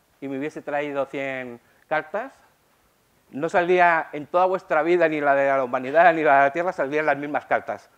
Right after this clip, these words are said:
Ojo, que esto es importante, es un dato. Entonces, tú más o menos eh, te atreves a hacer un juego de magia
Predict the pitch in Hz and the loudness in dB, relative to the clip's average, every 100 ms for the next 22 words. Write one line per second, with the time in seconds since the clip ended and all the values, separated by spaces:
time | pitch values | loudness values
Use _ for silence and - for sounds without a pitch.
0 | _ _ _ - 156 - 113 - _ 135 | _ _ _ -4 -4 -4 -20 -20 _ -10
1 | - 156 - _ _ _ 131 160 139 139 | -4 -4 -4 _ _ _ -8 -8 -4 -4
2 | 117 120 147 127 107 95 - _ _ _ | -4 -8 -10 -6 -6 -6 -16 _ _ _
3 | _ _ 170 - - 190 202 190 190 185 | _ _ -4 -2 -2 0 0 -2 -2 -4
4 | - _ _ _ _ _ _ _ _ _ | -6 _ _ _ _ _ _ _ _ _
5 | 156 160 156 151 170 156 170 160 160 156 | 0 0 0 -2 -4 -2 -2 -2 -4 -6
6 | 165 147 151 160 - 147 143 | -4 -4 0 -2 0 -2 -2